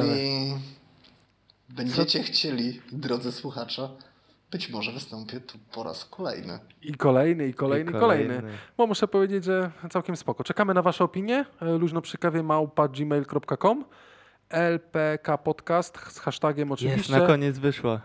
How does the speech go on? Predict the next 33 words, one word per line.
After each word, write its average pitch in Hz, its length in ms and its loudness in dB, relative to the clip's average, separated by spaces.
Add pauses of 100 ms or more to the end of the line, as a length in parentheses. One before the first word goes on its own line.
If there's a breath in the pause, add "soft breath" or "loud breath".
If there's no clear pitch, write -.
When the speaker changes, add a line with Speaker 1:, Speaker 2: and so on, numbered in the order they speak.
(100)
Speaker 1:
Wyszło, 147 340 0
wyszło. 127 420 -2
Luźno 170 280 0
przy - 160 -4
kawie, 160 280 2
zapraszamy 151 460 -4
na 151 100 -4
naszego 135 500 -2
Instagrama. 156 840 -4
Tam 147 200 -4
więcej 143 280 -4
informacji. 147 460 -6
Też 160 220 -4
zostawcie 147 440 -8
nam 143 140 -6
P 143 120 -12 (100)
M 143 100 -10
a, 139 160 -6 (560 loud breath)
jak 147 220 -2
wam 139 140 -2
się 143 140 -8
podobał 139 400 -4
odcinek 135 400 -10
szóstogrudniowy. 131 1200 -4 (360 loud breath)
I 165 80 -8
my 175 100 -2
tak 170 180 -6
naprawdę 160 640 0
będziemy 151 380 -4
się, 180 140 -6
posłuchajcie, 160 600 -6
widzieli, 151 680 -6 (140)
jeszcze 165 540 -6